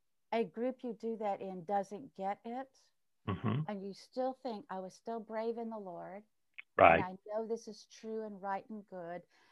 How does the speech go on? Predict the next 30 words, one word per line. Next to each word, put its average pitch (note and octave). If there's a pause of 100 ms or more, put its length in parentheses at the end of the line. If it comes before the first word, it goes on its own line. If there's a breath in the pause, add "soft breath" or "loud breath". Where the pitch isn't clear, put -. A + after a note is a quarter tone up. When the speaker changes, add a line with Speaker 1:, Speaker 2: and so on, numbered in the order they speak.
(200)
Speaker 1:
and G3+
to G3
come G3+
back F#3+ (480)
to G3+
a F#3 (120)
community F#3
that F3+
will E3+
all F#3+
say, E3+ (600)
"That's E3
right, E3
yes E3
and F3
amen." E3+ (480)
Speaker 2:
Yeah. F2+ (600)
Yeah. F#3
Speaker 1:
We G#3
know G#3
that F#3+
showing F#3+
up F3+
less F#3 (140)
anxious G3+
and G3
trying G3
to G3
diffuse G3+
anxiety A#3